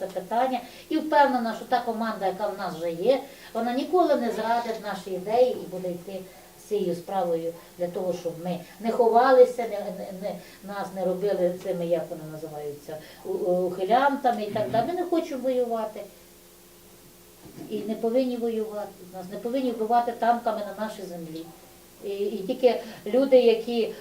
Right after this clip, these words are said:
не люди можуть підтримувати Путіна або там їздити на, люба геополітика не варта, навіть страх ядерної війни, я вже казала, е, цьому, е, Байдену, е,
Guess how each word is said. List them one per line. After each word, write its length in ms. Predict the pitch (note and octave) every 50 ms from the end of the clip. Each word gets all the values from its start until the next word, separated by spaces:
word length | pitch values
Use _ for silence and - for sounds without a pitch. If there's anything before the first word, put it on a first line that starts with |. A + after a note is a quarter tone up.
| - -
не 200 | A3+ B3 C4+ C4+ A#3
люди 260 | A3+ - F3 G3+ F#3+
можуть 360 | F#3+ F#3+ F#3+ F3+ F3+ F#3 -
підтримувати 680 | - F#3 F3+ - G3+ F#3 F3+ F3+ F3+ F3+ F3 - F#3 F3
Путіна 580 | F3 - A3+ B3+ B3 - B3 A3 G3+ G3 F#3+ F#3
або 360 | F3 E3+ E3+ F3 E3+ E3 E3 D#3+ -
там 100 | F3 E3+ E3+ E3+
їздити 400 | F3 F#3+ - G3 F3+ E3+ E3+ F3
на, 140 | E3 E3 E3+ F3+ F3 E3+ F3+ F3+ - - G3+
люба 200 | A3+ A3 B3+ B3+
геополітика 840 | A#3+ G#3 G#3 A3 G#3+ G3+ G3+ - A3 A3 A#3+ A#3 - - - A3 G#3 G3
не 60 | G3
варта, 400 | F#3+ G#3 G#3 F#3+ F#3 - G3 F3 F3
навіть 200 | F#3 F3+ F3+ F3 - - - - -
страх 340 | - - A3 G#3+ G#3+ - -
ядерної 500 | G#3+ G3 F3+ G3 G3 F#3 F#3 F#3+ F#3 F#3
війни, 260 | F#3 F#3+ F#3+ A#3+ C4+
я 120 | B3 G#3+ F3+
вже 120 | F3+ F#3
казала, 580 | F#3 - F3 E3 F3+ F#3+ F#3 F3+ F3 E3+ D#3+ - - - - - - -
е, 360 | F3 E3+ E3+ E3 E3 D#3+ D#3+ - - -
цьому, 320 | F#3+ E3+ E3+ E3+ E3+ E3+ - - - - - -
е, 220 | E3 D#3+ D#3 D#3 D#3
Байдену, 520 | F3+ G#3+ A#3+ B3+ B3 G#3+ A3 G#3 G#3 G#3 G3+ F3+ F3 F#3 F#3
е, 280 | F3 F3 F3 F3 F3